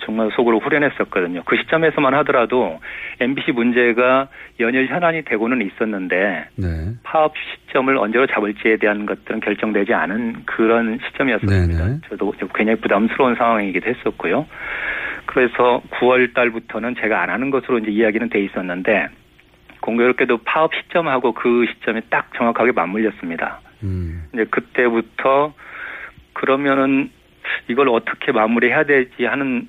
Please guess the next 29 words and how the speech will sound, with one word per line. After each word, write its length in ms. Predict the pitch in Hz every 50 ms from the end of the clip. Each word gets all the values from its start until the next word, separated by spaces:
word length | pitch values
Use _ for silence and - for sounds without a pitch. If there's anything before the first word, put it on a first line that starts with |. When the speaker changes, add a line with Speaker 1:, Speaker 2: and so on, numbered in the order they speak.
| - -
Speaker 1:
작은 460 | 135 120 120 135 131 131 127 - - - - -
저 120 | - 123
혼자만의 380 | 131 160 175 175 170 160 - 160
생각은 280 | 165 170 165 151 151 160
좀 80 | 127 104
있었는데 840 | 104 - - 131 131 123 110 104 101 110 127 110 90 80 80 - - - _ - - -
이걸 320 | 123 110 123 120 117 110
뭐 140 | 107 110 104
실행에 260 | - - 165 165 170
옮기는 920 | 147 123 117 117 120 120 113 117 120 120 117 117 117 117 117 117 117 117
문제하고는 560 | 117 113 113 110 110 113 110 107 107 120 131 - -
또 120 | - 160 147
전혀 240 | - 113 110 127
다른 580 | 127 - - 113 110 113 123 117 127 - 143 117
결이 280 | - - 110 110 104 90
있었거든요. 760 | - - 101 90 - - 90 85 87 87 92 95 85 82 87
근데 280 | 107 104 107 110 104 - - - - - - -
어느 140 | 113 113 123
후배 200 | 131 143 147 139
하나가 420 | 139 147 147 139 127 120 120 113 - - - - -
지나가면서 480 | - 113 120 120 120 113 107 107 107 101 -
정말 400 | 110 107 110 113 107 92 90 - - - - - - _ _ _ _ _ - -
장난스럽게 680 | 113 110 117 117 110 - 104 - - - 101 95 92 - - - - - - - - - -
"선배 200 | 127 123 120 117 101
멋있는 640 | 107 104 - - 120 117 120 113 110 107 104 117 - - - _ - - - - - -
클로징 340 | - 131 131 135 127 123
한번 200 | 117 110 107 104
해보세요." 420 | 107 143 143 151 139 - 110 113 117
그러더라고요. 600 | 107 107 98 98 95 92 85 85 90 110 151 190